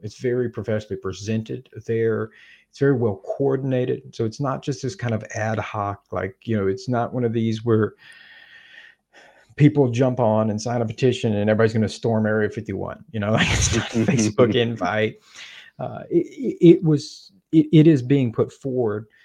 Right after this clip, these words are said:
Speaker 1: just like you would any other le-, issue. You know, the only thing that people might think is weird about it is that it involves U F Os.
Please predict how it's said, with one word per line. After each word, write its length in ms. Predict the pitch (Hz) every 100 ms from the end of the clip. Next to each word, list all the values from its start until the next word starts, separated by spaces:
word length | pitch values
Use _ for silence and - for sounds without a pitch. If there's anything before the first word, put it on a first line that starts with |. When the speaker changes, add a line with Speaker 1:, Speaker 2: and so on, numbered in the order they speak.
| _ _ - 123
Speaker 1:
just 560 | 127 123 147 139 - -
like 340 | - 123 -
you 100 | 120
would 380 | 113 117 113 - _ -
any 360 | 175 156 147
other 520 | - 113 110 107 107 - 113
le-, 220 | 107 104 - _ _ _ _ -
issue. 640 | 151 - - 123 110 107 110 _ -
You 140 | 123 67
know, 100 | - - -
the 140 | 120
only 200 | 123 147
thing 200 | 131 139
that 120 | 127 -
people 220 | 123 120
might 160 | 113 113
think 140 | 110
is 100 | 104
weird 200 | 117 110
about 180 | 95 90
it 80 | -
is 140 | 104
that 140 | 113 107
it 80 |
involves 560 | 104 104 107 101 95 -
U 100 | 98
F 140 | -
Os. 200 | 107 -